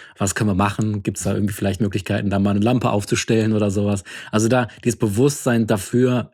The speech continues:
ja, definitiv. Das, das hat auf jeden Fall einiges befeuert, der, der, der scheiß Virus. Wenn er, wenn er für, für, <laughs> für, für eins gut war,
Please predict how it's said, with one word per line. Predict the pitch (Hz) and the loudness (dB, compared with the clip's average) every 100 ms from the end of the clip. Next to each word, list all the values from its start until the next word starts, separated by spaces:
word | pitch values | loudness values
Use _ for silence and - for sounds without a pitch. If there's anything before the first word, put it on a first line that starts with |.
| - | -2
ja, | 90 85 | -2 0
definitiv. | 104 95 98 - 82 - | -2 0 -2 -2 -8 -6
Das, | 87 87 - | -4 -4 -4
das | 98 92 | -4 -2
hat | 113 | -4
auf | 92 92 | -4 -2
jeden | 98 98 | -2 -2
Fall | 95 90 | -4 -2
einiges | 95 101 95 90 | 0 0 0 -4
befeuert, | - - 92 87 82 - | -8 -4 -4 -4 -6 -10
der, | 92 87 | -6 -6
der, | 82 85 | -6 -4
der | 87 | -4
scheiß | 85 92 90 | -4 -4 -4
Virus. | 98 92 90 90 | -4 -4 -4 -2
Wenn | 110 | 0
er, | 120 107 - - - - - _ | 0 -2 -8 -20 -20 -20 -20 _
wenn | 104 135 | 0 2
er | 120 | 2
für, | 135 117 | 2 2
für, | 101 117 107 - - | 2 0 0 -4 -4
<laughs> | 123 | -6
für, | - 127 | -4 -4
für | 110 139 | 0 0
eins | 127 139 - - - | 2 0 -2 -10 -4
gut | 120 151 120 | 0 2 2
war, | 110 113 | 2 0